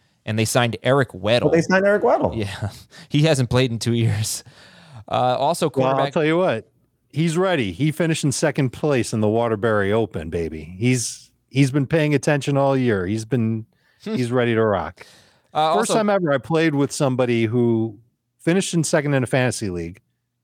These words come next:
Speaker 3: and, uh, then went on to play in the National Football League.
Speaker 1: I can imagine that is a rarity. Uh, but listen, there are two other injuries in their secondary. So their starting sa-, two starting safeties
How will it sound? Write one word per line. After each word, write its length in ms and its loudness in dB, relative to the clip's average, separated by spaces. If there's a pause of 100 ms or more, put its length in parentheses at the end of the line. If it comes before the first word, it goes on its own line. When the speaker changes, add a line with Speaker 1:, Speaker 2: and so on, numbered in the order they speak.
Speaker 3:
and, 360 0
uh, 160 2
then 180 0
went 140 2
on 140 2
to 40 -2
play 200 0
in 60 -2
the 60 -2
National 320 -4
Football 360 -8
League. 200 -14 (180)
Speaker 1:
I 180 0
can 160 0
imagine 360 0
that 140 2
is 180 -2
a 80 -2
rarity. 480 0 (240)
Uh, 80 0
but 160 2
listen, 220 0
there 80 4
are 60 2
two 260 0
other 180 2
injuries 380 0
in 80 0
their 100 2
secondary. 560 -2
So 100 -4
their 120 2
starting 360 0
sa-, 160 -6
two 200 0
starting 320 0
safeties 580 -2